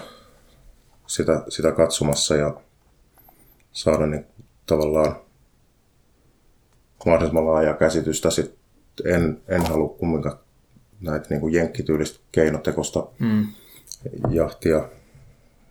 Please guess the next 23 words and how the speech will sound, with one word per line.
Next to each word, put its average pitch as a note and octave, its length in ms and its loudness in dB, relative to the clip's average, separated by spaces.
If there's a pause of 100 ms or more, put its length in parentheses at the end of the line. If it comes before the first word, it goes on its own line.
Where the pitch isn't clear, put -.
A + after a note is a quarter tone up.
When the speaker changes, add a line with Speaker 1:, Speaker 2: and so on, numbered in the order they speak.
(280)
Speaker 1:
tai D2 240 0 (680)
tappamista. D2+ 560 2
Speaker 2:
Ei G#2 60 4
tule G#2+ 140 4
liian G2+ 280 2
valmiiseen A#2+ 520 2
pöytään B2 340 4
Speaker 1:
Niin, F#2 100 6
Speaker 2:
kävelystä G2 320 6
Speaker 1:
ei, A2 80 8
ei, - 180 2
Speaker 2:
kuitenkaan. G#2+ 320 6
Speaker 1:
et B2+ 60 2
kyllä, F#2+ 160 4
niinku, F#2 380 2 (680)
pit-, - 280 2
pit-, - 240 4
pitää A#2+ 240 8
olla F#2+ 100 8
metsästystapahtuma, - 1040 4 (580)
Speaker 2:
Mm. A2 280 2 (160)
Speaker 1:
kun E2+ 160 0
mennään, D#2+ 420 0